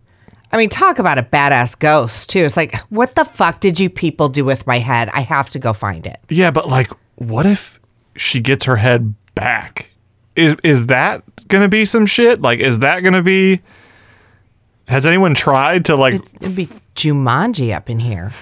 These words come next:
Speaker 2: Yeah, but, like, all these Discovery Plus shows, you'd think there'd be one that they go searching for the head of her to bring it to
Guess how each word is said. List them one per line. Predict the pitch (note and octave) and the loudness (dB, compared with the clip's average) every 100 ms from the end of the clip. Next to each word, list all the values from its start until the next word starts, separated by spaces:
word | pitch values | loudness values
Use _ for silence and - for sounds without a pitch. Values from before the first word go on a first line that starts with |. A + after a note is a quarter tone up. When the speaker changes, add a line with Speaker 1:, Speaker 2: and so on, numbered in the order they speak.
| - _ _ | -20 _ _
Speaker 2:
Yeah, | - C4+ F4+ | 0 2 2
but, | A#3+ G3+ | 2 0
like, | G#3 G3 D#3 - | 2 0 -2 -2
all | G3+ A3+ | 2 4
these | B3+ G3+ | 2 0
Discovery | G3 - A3+ G3 F#3+ | -2 0 2 4 2
Plus | - B3+ D4+ | 4 2 2
shows, | - D3+ C3 | 2 2 2
you'd | E3+ | 0
think | G3+ A#3 | 0 2
there'd | G#3 E3 | 2 2
be | E3 | 2
one | D#3 D#3+ D3+ | 4 4 4
that | C#3 | 2
they | D3 D3+ D3 - - - C#3+ C#3 | 2 2 2 -2 -8 -16 -8 2
go | D3+ | 2
searching | D3 - D#3+ E3+ - D#3 | 2 0 2 2 2 2
for | C3+ E3 D#3 D3 | 0 2 4 4
the | C3 | 0
head | - G#3+ A#3+ | 2 2 4
of | D3 A#2+ | 2 2
her | B2+ A2+ G#2 G#2 - _ _ - | 0 2 2 -2 -8 _ _ -6
to | - C#3+ | 2 2
bring | B2 C#3+ D#3+ | 4 2 4
it | D3 D3 _ - | 2 0 _ -8
to | - D3+ C#3 B2 | 0 2 2 0